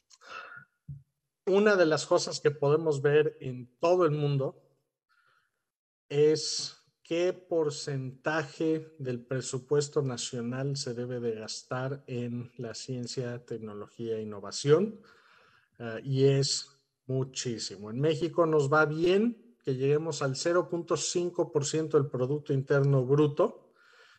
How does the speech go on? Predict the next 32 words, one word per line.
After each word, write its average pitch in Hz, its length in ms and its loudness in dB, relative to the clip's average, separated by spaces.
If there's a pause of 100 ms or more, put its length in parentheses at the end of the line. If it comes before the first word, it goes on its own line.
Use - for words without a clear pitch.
(160)
cuando 139 600 0
el 139 320 2 (180)
país 170 440 -2
promedio 151 1120 0
en 120 140 -6
la 135 120 -2
O 156 60 2
C 147 180 0
D 147 200 4
E 156 40 -2
gasta 151 440 -2
dos 139 500 2
punto 151 520 -4
cuatro, 151 520 2
dos 143 220 0
punto 143 360 -4
cinco 143 480 -4
por 131 140 -4
ciento 139 280 0
de 139 60 2
su 131 140 -8
Producto 123 320 -4
Interno 120 400 -4
Bruto. 107 380 -6 (260)
Entonces, - 420 -6
para 147 380 0
que 143 140 0
llegáramos 196 520 4
a 156 80 2
ser 180 180 0
un 196 160 -2
país 165 300 0